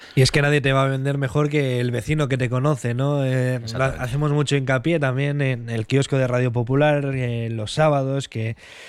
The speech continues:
Speaker 1: en este caso abordamos precisamente las iniciativas que implementáis de los, de los diferentes municipios en áreas como, como el comercio local, que es importantísimo, y para ello, pues,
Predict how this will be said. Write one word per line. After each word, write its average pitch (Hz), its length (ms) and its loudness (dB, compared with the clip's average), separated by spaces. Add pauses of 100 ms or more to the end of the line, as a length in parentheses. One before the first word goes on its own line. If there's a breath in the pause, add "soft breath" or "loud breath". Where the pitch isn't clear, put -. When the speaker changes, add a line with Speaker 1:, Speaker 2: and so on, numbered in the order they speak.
(160 loud breath)
Speaker 1:
en 123 80 0
este 123 180 0
caso 131 200 2
abordamos 127 420 0
precisamente 139 920 0
las 143 260 0
iniciativas 147 580 0
que 147 380 0
implementáis 147 580 0
de 143 100 2
los, 135 200 0
de 139 100 2
los 135 160 0
diferentes 143 760 0
municipios 143 640 -2
en 127 140 -2
áreas 131 240 0
como, 127 480 0
como 127 180 0
el 127 80 0
comercio 135 400 -2
local, 135 360 0
que 131 100 -4
es - 220 -6
importantísimo, 143 880 0 (420 loud breath)
y 135 100 2
para 131 220 2
ello, 151 240 2
pues, 170 280 -2